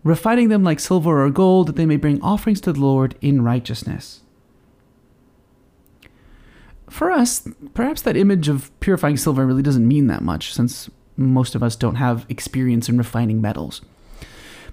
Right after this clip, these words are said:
What happens is this: when you refine a metal, you use high temperatures that burn off all the impurities, because metals like silver are usually mixed with other things. But in particular,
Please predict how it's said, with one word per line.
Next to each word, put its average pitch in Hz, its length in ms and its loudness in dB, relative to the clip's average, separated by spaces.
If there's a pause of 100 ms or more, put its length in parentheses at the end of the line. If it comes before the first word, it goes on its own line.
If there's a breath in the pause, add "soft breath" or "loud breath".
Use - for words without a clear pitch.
(140)
What - 120 -14
happens 302 240 0
is 160 100 2
this: 147 240 0
when 175 120 2
you 190 80 2
refine 196 400 0
a - 40 -2
metal, 160 500 0 (400)
you 170 140 -2
use 190 240 2
high - 280 -2
temperatures 170 580 -2
that 143 200 -2
burn 170 240 4
off 151 200 0
all 135 120 2
the 127 120 2
impurities, 127 720 -2
because 131 360 -2 (360 loud breath)
metals 170 260 2
like 143 160 0
silver 180 340 0
are 139 120 2
usually 139 340 2
mixed 143 320 0
with 123 100 0
other 110 140 -2
things. - 480 -8 (1400 loud breath)
But 240 80 2
in 262 80 0
particular, 220 640 -2